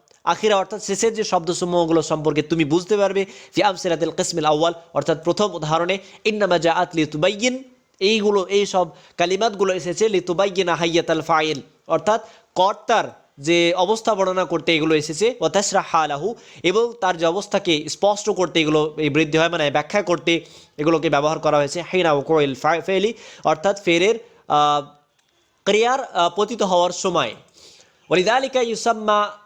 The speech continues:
ওয়া-, ওয়ালিযালিকা ইউসাম্মা কুল্লু মিনহা হালান, এই জন্য প্রত্যেক ওই সেই কালিমাতার প্রত্যেককেই কি বলা হয়, হাল বলা হয় মিনাল ফাইল, অর্থাৎ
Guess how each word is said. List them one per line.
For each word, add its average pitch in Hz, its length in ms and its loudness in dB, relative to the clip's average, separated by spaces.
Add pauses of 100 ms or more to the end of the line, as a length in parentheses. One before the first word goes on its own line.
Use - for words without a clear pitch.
(100)
ওয়া-, 175 180 2
ওয়ালিযালিকা 208 520 2
ইউসাম্মা 196 400 2
কুল্লু 208 300 0
মিনহা 170 360 0
হালান, 156 300 0 (160)
এই 226 180 2
জন্য 214 240 0 (240)
প্রত্যেক 254 500 -2 (520)
ওই 202 140 2
সেই 233 180 0
কালিমাতার 214 520 0
প্রত্যেককেই 214 720 -2 (520)
কি 196 100 -2
বলা 185 220 2
হয়, 214 160 -4 (100)
হাল 208 300 0
বলা 175 180 -2
হয় 190 120 -6
মিনাল 165 260 -2
ফাইল, 160 420 2 (180)
অর্থাৎ 202 320 0